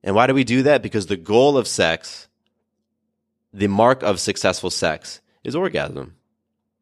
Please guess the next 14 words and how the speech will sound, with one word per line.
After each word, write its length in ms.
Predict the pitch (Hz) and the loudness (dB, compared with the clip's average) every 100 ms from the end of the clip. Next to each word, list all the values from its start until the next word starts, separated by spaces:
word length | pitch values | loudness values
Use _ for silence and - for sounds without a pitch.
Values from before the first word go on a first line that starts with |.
| _ _ _ _ _ _ _ _ | _ _ _ _ _ _ _ _
Let's 160 | 113 120 | -4 0
evolve 400 | 110 101 92 87 | 2 4 4 2
that. 380 | 78 73 - _ _ _ _ _ _ _ _ _ _ _ _ _ _ _ _ _ _ _ - | -6 -10 -14 _ _ _ _ _ _ _ _ _ _ _ _ _ _ _ _ _ _ _ -12
Let's 120 | 117 | -10
evolve 340 | 113 143 92 | 2 4 4
that. 240 | 76 - - | 0 -10 -8
You 80 | 104 | 0
know, 140 | 104 | 2
we're 120 | 117 | 2
playing 340 | 123 135 135 135 | 2 2 2 2
for 220 | - 107 | 2 0
abundant, 520 | 92 85 107 110 85 | 2 2 2 2 2
loving 320 | 95 92 90 | 0 0 -2
lives. 380 | 82 78 - - | -4 -4 -6 -16